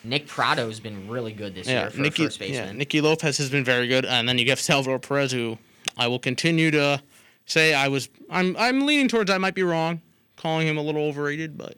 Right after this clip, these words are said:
Speaker 2: uh, he, he's been ridiculous this year. I will fully admit that I'm probably wrong on that.
Speaker 1: And it's not just that. They pl-, he plays every single day, whether he's catching or not.
Speaker 2: Yeah, which is incredible because he's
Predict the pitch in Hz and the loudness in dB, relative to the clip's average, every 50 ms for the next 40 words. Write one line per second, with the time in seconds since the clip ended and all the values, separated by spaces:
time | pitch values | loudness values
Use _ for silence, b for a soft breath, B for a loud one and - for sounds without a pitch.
0 | _ 156 156 151 156 165 190 190 190 190 214 214 185 208 208 196 175 156 139 139 | _ -12 -8 -6 -4 -4 -4 -4 0 0 0 2 2 2 2 2 2 2 0 0
1 | - 135 127 127 - - 123 - - 123 143 156 - _ _ - 131 131 143 139 | 0 -2 -4 -4 -4 -6 -6 -4 -4 -4 -4 -6 -10 _ _ -4 -2 -2 -2 0
2 | - 147 147 156 156 143 139 139 - 135 127 131 131 120 - - 147 143 139 156 | 0 0 2 2 2 0 0 -2 0 0 0 0 0 -2 0 2 2 2 4 2
3 | 151 143 135 120 117 120 120 120 120 123 123 139 - - _ B B B B 170 | 2 2 2 0 0 -2 -6 -4 -4 -2 -2 -2 -4 -6 _ B B B B -4
4 | 185 185 226 269 285 277 - - - 139 123 117 117 117 107 - - 101 135 165 | -4 -2 -4 -4 -4 -4 -4 -6 -6 -6 -2 0 2 2 2 0 -4 -6 -6 -6
5 | 180 143 - - 135 - _ _ _ - - 233 220 - - 247 220 139 110 - | -6 -8 -14 -18 -20 -20 _ _ _ -12 -12 -12 -10 -4 -2 -2 -2 -2 -2 -2
6 | - 131 131 139 131 123 - 135 110 101 98 98 123 110 82 67 85 101 107 110 | -4 -4 -4 -4 -10 -10 -10 -10 -10 -12 -8 -6 -6 -6 -6 -8 -12 -12 -12 -12
7 | 107 107 - - 147 165 - - 120 104 90 90 - 117 175 196 160 131 127 127 | -14 -14 -8 -6 -6 -6 -6 -8 -12 -12 -12 -6 0 2 4 4 4 2 2 0
8 | 135 135 - 147 135 135 - - _ _ _ _ _ - 139 135 - 190 175 160 | 0 0 0 0 0 -2 -4 -8 _ _ _ _ _ -6 -6 0 2 2 2 2
9 | 139 131 131 131 - 135 127 131 120 | 0 -4 -6 -6 -4 -4 -4 -4 -6